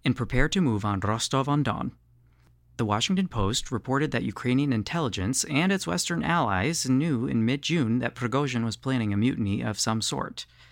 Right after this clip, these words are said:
The Post also reported Putin knew about the ill-thought plot at least twenty-four hours before it happened, probably prompting Prigozhin to strike before he was ready.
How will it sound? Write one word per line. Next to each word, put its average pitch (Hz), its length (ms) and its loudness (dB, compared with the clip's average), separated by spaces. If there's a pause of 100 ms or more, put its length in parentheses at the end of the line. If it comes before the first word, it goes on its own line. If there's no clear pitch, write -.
(420)
The 104 60 -2
Post 104 440 0
also 123 280 2
reported 98 600 -2
Putin 135 360 0
knew 131 340 0
about 101 260 -2
the - 160 -4
ill-thought 95 560 -2
plot - 440 -2
at 143 180 -4
least 160 240 -2
twenty-four 160 460 -2
hours 95 300 0
before 98 360 -2
it - 80 -6
happened, - 520 -6 (640)
probably 190 480 0
prompting 127 420 0
Prigozhin 120 640 0
to 120 120 -4
strike 131 580 -2
before 113 340 -2
he 98 120 -2
was 98 180 -2
ready. 123 300 -4